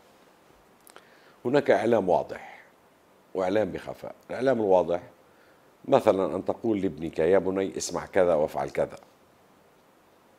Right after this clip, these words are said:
فإذاً هنا ال-، الوحي،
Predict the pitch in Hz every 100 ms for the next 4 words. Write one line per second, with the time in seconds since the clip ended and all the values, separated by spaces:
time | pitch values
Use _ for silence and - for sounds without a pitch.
0 | _ _ _ _ _ _ _ - - -
1 | - - _ _ _ _ _ _ _ -
2 | - _ _ - - - - _ _ _
3 | _ - - 127 131 123 120 107 - -
4 | 123 139 117 110 101 - - _ 71 71
5 | 71 - 76 80 117 85 73